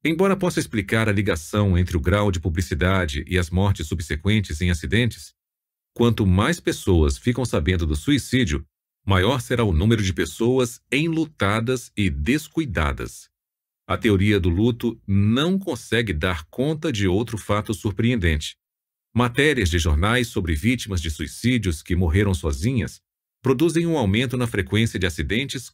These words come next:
com uma única vítima, ao passo que relatos de incidentes envolvendo assassinato mais suicídio produzem um aumento nos desastres com várias vítimas.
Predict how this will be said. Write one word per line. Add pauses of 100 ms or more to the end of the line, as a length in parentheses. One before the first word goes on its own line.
(120)
com
uma
única
vítima, (480)
ao
passo
que
relatos
de
incidentes
envolvendo
assassinato
mais
suicídio (400)
produzem
um
aumento
nos
desastres
com
várias
vítimas.